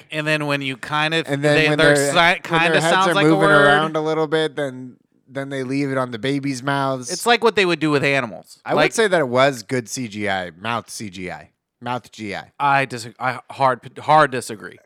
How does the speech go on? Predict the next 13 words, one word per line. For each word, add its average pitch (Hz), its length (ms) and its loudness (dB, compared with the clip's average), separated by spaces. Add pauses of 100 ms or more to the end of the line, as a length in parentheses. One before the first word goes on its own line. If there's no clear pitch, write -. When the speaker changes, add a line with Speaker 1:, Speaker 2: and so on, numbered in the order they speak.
(120)
Speaker 1:
Hard 185 520 2
disagree. 143 340 -6
Speaker 2:
What, 220 160 2
them 165 180 0
saying 185 260 -4
the 175 80 -2
words? 160 460 -2
Speaker 1:
Yeah, 147 300 2
it 147 140 -2
was. 156 260 0
It 160 140 0
looked 196 280 -2
like, 175 260 2